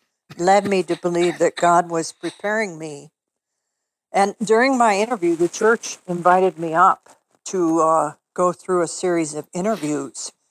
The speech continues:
And it was very clear to me that they really were not looking for a woman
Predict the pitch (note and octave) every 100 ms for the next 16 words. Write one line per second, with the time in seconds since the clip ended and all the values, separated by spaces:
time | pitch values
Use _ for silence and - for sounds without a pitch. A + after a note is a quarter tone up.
0 | _ _ D#3 D3 C#3 E3+ D3+ - - F3
1 | G3 - - G3+ G#3 G3 D#3 D3 C3 _
2 | _ _ D#3+ F3 D#3 - F3+ F3 F#3 G3
3 | F3 E3+ E3+ F3+ - F3 E3+ E3 D3 C#3
4 | _ _ _ - D#3+ D#3 E3 F3 E3+ D#3+
5 | D#3